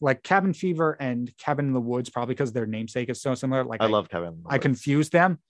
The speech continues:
Speaker 1: I haven't seen either, to be honest, but, like, I thought it was gonna be, when you said Cabin Fever, I thought that one, but no, two different things. Um, but yeah, like, there's a whole bunch of them that are, like, some are easier to see than others. Like, um, this is a bit more of a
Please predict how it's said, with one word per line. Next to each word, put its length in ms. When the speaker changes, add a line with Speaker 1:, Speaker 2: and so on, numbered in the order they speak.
Speaker 1:
I 40
haven't 260
seen 240
either, 360
to 80
be 140
honest, 380
but, 120
like, 160
I 100
thought 180
it 60
was 100
gonna 160
be, 160
when 120
you 60
said 220
Cabin 240
Fever, 200
I 100
thought 220
that 180
one, 140
but 180
no, 160
two 120
different 240
things. 320
Um, 240
but 160
yeah, 200
like, 260
there's 160
a 60
whole 200
bunch 340
of 80
them 220
that 160
are, 320
like, 160
some 300
are 120
easier 400
to 100
see 240
than 240
others. 480
Like, 320
um, 480
this 200
is 100
a 80
bit 260
more 220
of 100
a 200